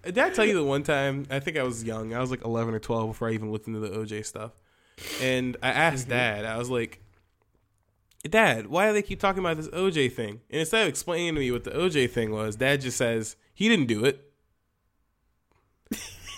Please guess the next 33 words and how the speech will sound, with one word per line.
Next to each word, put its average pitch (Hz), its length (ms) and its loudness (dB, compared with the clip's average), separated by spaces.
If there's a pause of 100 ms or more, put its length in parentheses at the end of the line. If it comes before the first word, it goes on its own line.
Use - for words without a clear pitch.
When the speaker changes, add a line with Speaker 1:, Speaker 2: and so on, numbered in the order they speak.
(720)
Speaker 1:
That, 160 260 8
that, 185 280 8
that, 170 300 4
that 165 240 4
straight 170 200 4
up 147 120 4
just 151 160 -2
goes 151 200 6
like, 135 220 4
he's 156 240 -4
like, 131 320 -4
"Nah, 151 300 4
man, 127 200 0
they 143 60 2
don't 151 160 2
know 127 80 4
if 120 120 2
he 120 100 -2
did 113 160 -2
it 110 80 -4
or 110 40 -6
not. 113 460 -4
Don't 135 220 2
listen 120 240 -4
to 107 80 -6
them." 113 280 -12 (140)
And 135 100 0
I 147 60 6
was 147 100 2
like, 123 140 2
"What?" 131 420 2 (880)
But, 175 220 0
okay, 135 340 2